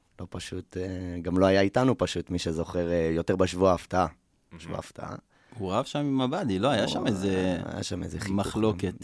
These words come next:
Speaker 1: כן. אמ, הוא מלך הוונקרס בעצם. דרך אגב, עד היום. עד היום.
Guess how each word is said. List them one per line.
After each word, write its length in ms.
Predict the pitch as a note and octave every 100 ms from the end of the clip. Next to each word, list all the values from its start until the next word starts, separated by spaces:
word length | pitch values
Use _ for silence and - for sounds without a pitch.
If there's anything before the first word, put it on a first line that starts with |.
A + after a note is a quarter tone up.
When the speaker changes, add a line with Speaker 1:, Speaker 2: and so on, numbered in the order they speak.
| -
Speaker 1:
כן. 340 | F2+ E2 F2+ G2+ - -
אמ, 380 | E2+ F2+ F2+ G2
הוא 200 | D3+ D#3
מלך 280 | D3 C#3+
הוונקרס 460 | C3+ D3+ C#3+ G#2 F2+
בעצם. 360 | F#2 F2 F#2 E2 E2+
דרך 220 | G2 C#3+
אגב, 220 | C#3 F#2+
עד 120 | F2
היום. 200 | A2+ E3+ - _ - -
עד 200 | F#2 G#2
היום. 140 | B2